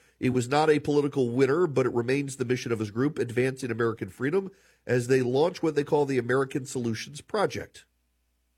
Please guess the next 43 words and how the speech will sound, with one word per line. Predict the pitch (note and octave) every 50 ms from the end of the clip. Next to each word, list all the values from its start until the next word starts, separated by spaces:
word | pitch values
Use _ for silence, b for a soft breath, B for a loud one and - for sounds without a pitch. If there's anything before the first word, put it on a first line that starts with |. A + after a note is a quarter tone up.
| _ _ _ _ _ _ b b b b b b b _
Pence | - F3+ G#3 G3+ F#3+ -
is | E3+ D3 D3
expanding | D3 - - - - F3 F3 F3 D#3+ D#3 D3
his | C#3+ B2+
operation, | C#3+ C3 - C#3+ C#3+ C#3+ D#3 E3+ E3 - - E3
hiring | C#3+ C3 C#3 D3 C#3+ C#3+ C#3
new | C3 B2+ B2+
staff, | B2+ - D#3+ D#3 D3 C#3 C#3
bringing | - D3 C#3+ C#3+ C3+
on | C3 B2+
faces | B2+ - D3+ C#3+ C3+ - C3+ -
familiar | - C3+ C3 D3 D3+ C#3
with | B2+ A#2+
the | - A#2
conservative | A2 A2 - C#3+ C#3 C3 B2+ C3+
movement. | E3+ G#3 E3+ - - b b b b b b -
Ed | B2+ C#3+ D3 D3
Feulner, | C#3+ - - F#3 A#3 B3 G3+ D3
the | A2 A#2
founder | - - C3+ - C#3+ D3+ D3+ D#3
and | D#3 C#3+
former | C#3+ F3 E3 D#3+ D#3+ D3+
president | - E3 D#3+ D#3+ D3+ D#3
of | D#3 D3
Heritage, | F3 G3 F#3+ E3 A#2+ G2+ F2+ F#2+
is | F2+ -
gonna | - A2+ G#2+
join | G#2+ A#2+ B2 C3 B2
the | B2+
board. | C3 D#3 E3 D3+ A2 E2+ E2 D#2+ - _ _ _ _ _ _ _ _ _ _
Victor | C3+ C#3 C#3 - C#3+ C#3
Smith, | - - D#3 F3+ F3 F3
the | - A2
chairman | - - D3 C#3 C3+ B2+
of | B2+
Catholic | - D#3 C#3+ C#3 - D3+ C3+ B2+
University's | C#3 C3 B2+ C#3+ C#3+ C#3+ - C3+ A#2+
Board | A#2 A#2 C3 C#3 D3 C#3+
of | C#3+ C#3+
Trustees, | - D#3 D3 - - - F#3 F#3 F3
and | A#2 G#2
Art | A#2+ C3 C3 - -
Pope, | F3 E3+ D3+ - -